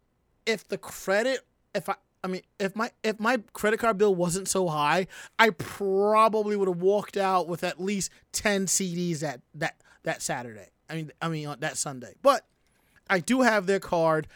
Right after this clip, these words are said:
I have a friend that lives in it, lives out in Atlanta, so I don't think it's gonna be that hard for me to kinda track down some more C Ds.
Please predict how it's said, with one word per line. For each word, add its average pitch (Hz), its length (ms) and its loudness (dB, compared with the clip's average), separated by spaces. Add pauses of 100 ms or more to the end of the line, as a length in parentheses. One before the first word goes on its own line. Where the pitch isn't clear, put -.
(200)
I 214 60 10
have 233 120 8
a 214 60 -2
friend 240 400 2
that 214 100 2
lives 190 340 4
in 190 80 -4
it, 185 260 -6 (220)
lives 196 240 4
out 196 140 0
in 185 80 -4
Atlanta, 175 580 -2
so 156 360 -4 (280)
I 277 80 4
don't 294 160 0
think 269 180 -6
it's 214 100 -8
gonna 208 80 -8
be 220 80 -6
that 214 100 -2
hard 202 260 0
for 202 100 -14
me 196 120 -4
to 175 380 -6 (300)
kinda 202 300 -4
track 190 380 -6
down 180 260 -4
some 151 280 -10
more 151 240 -8
C 170 260 -12
Ds. 175 460 -10